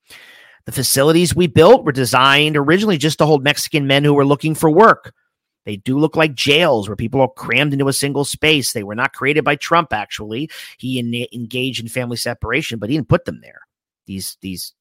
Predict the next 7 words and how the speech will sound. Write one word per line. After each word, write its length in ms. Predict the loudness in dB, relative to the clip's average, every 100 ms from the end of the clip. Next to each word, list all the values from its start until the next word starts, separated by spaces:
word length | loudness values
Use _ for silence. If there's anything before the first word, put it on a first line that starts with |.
| _ _ _
kind 180 | -14 -12
of 140 | -12 -12
government 380 | -10 -10 -10
sanctioned 400 | -10 -10 -12 -16 -18
ca-, 160 | -20 -12
sanctioned 420 | -8 -8 -10 -14
cages. 520 | -10 -10 -10 -18 -20